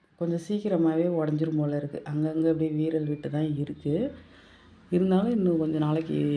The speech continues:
நல்லா தாக்கு பிடிக்கும் போல இருக்கு. நல்லா தான் இருக்கு ஓரளவுக்கு. இது ரெண்டு தான் நான் வச்சிருக்கிற ஜாடி. புளிக்கெல்லாம் வந்து வச்சுக்கிறது கிடையாது. புளி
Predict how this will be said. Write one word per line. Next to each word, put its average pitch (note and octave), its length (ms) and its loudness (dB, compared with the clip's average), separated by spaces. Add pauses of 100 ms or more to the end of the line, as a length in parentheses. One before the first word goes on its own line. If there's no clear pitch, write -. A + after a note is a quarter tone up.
(260)
நல்லா C3+ 320 -4
தாக்கு C3+ 340 -8
பிடிக்கும் C3 360 -4
போல B2+ 140 -4
இருக்கு. B2+ 260 -6 (120)
நல்லா B2 300 -6
தான் C3 220 -6
இருக்கு B2+ 320 -10 (220)
ஓரளவுக்கு. B2 540 -6 (1700)
இது F3+ 140 4
ரெண்டு E3+ 300 4
தான் F3+ 160 2
நான் D#3+ 140 4
வச்சிருக்கிற D#3 460 0
ஜாடி. C#3 400 -2 (440)
புளிக்கெல்லாம் F3+ 640 4
வந்து D#3 260 6
வச்சுக்கிறது D3+ 500 -2
கிடையாது. C3+ 520 0 (760)
புளி F3+ 300 2